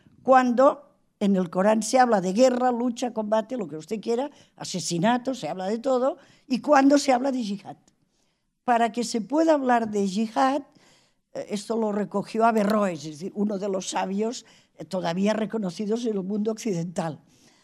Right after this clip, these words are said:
Eh, eh, Averroes explica qué condiciones tiene que tener una guerra para que pueda ser calificada de yihad. Y en ella no se pueden matar ni niños, ni mujeres, ni enfermos, ni viejos, ni ciegos,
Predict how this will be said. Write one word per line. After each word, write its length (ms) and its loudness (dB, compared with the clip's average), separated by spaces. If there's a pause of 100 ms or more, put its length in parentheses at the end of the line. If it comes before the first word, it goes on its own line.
(440)
Eh, 520 2
eh, 260 -2
Averroes 560 2
explica 800 0
qué 180 0
condiciones 640 -2
tiene 240 -6
que 100 -6
tener 340 -8
una 200 -8
guerra 440 -2 (360)
para 200 2
que 120 0
pueda 300 2
ser 340 2
calificada 720 0
de 100 -2
yihad. 360 -10 (580)
Y 120 2
en 120 2
ella 380 0 (480)
no 200 0
se 180 -4
pueden 440 0
matar 640 0
ni 240 -2
niños, 500 2
ni 120 0
mujeres, 720 -4 (320)
ni 160 -2
enfermos, 720 -2
ni 160 -4
viejos, 640 -4
ni 120 -6
ciegos, 680 -4